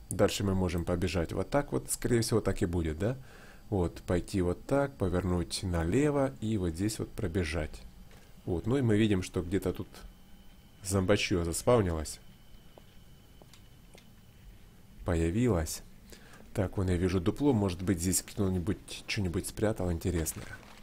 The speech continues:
Нам бы, конечно же, хотелось, во-первых, мне бы хотелось оружие получить.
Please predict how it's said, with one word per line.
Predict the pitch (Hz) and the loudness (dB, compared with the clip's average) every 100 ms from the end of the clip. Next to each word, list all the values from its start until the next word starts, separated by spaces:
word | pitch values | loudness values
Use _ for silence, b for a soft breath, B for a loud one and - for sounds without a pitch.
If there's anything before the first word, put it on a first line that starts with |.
| - | -8
Нам | 104 117 | 0 4
бы, | 131 - | 4 4
конечно | 98 101 - 90 | 4 4 2 0
же, | 90 | 0
хотелось, | 95 - 98 90 - - - - - | -2 2 2 2 -2 -8 -20 -20 -4
во-первых, | 98 95 101 - | 0 4 4 4
мне | 101 98 | 2 2
бы | 87 | 2
хотелось | - 90 123 123 117 - | -2 2 6 6 4 0
оружие | 104 110 87 80 | 2 4 4 0
получить. | 76 85 82 - - | -2 -2 -2 -6 -12